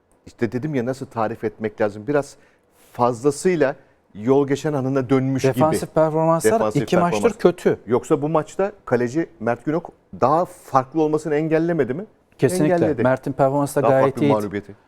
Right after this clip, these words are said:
Speaker 2: Ama sezonun geneline bakarsan böyle bir patern yok, onu söylüyorum.
Speaker 1: Haklısınız.
Speaker 2: İki
Speaker 1: Yüzde yüz.
Speaker 2: müsabakadır, e, İstanbulspor ve Galatasaray maçları değil mi? Doğru söylüyorum.
Speaker 1: Doğru.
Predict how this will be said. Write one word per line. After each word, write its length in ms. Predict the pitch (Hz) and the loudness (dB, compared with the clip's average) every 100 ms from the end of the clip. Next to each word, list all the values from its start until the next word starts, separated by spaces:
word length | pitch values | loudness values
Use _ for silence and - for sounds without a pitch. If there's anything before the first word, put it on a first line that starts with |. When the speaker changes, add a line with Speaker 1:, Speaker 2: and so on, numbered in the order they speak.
| _ | _
Speaker 2:
Ama 180 | 127 156 | 0 0
sezonun 520 | - 139 127 160 190 | 0 0 0 0 2
geneline 420 | 165 165 175 202 | 4 4 2 2
bakarsan 540 | 180 - 175 180 185 202 - _ | 2 2 0 0 0 -2 -6 _
böyle 220 | 147 156 160 | 4 4 2
bir 40 | |
patern 320 | 151 147 165 170 | 0 2 2 2
yok, 160 | 123 - | 0 0
onu 180 | 131 | -2
söylüyorum. 300 | 135 127 101 | 0 0 0
Speaker 1:
Haklısınız. 340 | 101 127 113 90 _ _ _ _ | -2 -4 -6 -10 _ _ _ _
Speaker 2:
İki 200 | 143 - | -8 -2
Speaker 1:
Yüzde 80 | 196 175 | 0 2
yüz. 40 | |
Speaker 2:
müsabakadır, 720 | 156 165 156 151 147 170 - - _ _ _ _ _ _ _ _ _ _ _ _ - | 4 6 4 2 2 0 -2 -10 _ _ _ _ _ _ _ _ _ _ _ _ -2
e, 380 | 113 110 107 104 - _ - | 2 2 2 0 -4 _ -6
İstanbulspor 920 | 131 - 170 156 135 - 143 190 233 - - | 0 4 4 2 -4 -4 0 0 0 -4 0
ve 80 | 160 | 4
Galatasaray 460 | 160 156 - 123 | 6 4 0 -2
maçları 340 | 110 104 - 160 | -2 -4 -2 0
değil 80 | |
mi? 60 | 226 | 4
Doğru 180 | 160 139 | 4 4
söylüyorum. 400 | - 110 101 98 | 0 -2 0 -2
Speaker 1:
Doğru. 140 | 85 | -4